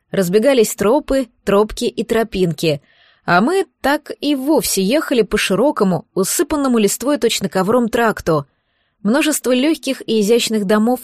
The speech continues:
и домиков чудесным образом ютились прямо на стволах деревьев.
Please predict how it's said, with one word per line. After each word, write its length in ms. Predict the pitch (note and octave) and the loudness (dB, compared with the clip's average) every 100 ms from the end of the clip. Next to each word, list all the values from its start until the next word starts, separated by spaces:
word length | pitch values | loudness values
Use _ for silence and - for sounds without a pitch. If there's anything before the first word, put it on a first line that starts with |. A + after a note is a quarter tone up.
| - | -2
и 100 | G3+ | -2
домиков 600 | F3 D#4 C#4 - D#3+ - - - - | 2 0 0 -2 -4 -4 -20 -20 -16
чудесным 500 | - A3 C#4+ - A3+ - | -4 -2 0 -2 -4 -2
образом 400 | C#4 D4 A#3 A3 | 0 0 2 0
ютились 440 | A3 F#3+ C#4 B3 | 0 -2 -2 -2
прямо 280 | - C4 B3+ | 0 0 0
на 80 | A#3+ | -2
стволах 380 | - G#3+ A3+ | 0 0 2
деревьев. 580 | G#3 A#3 F#3+ D#3+ D3+ - | 0 2 2 2 -2 -4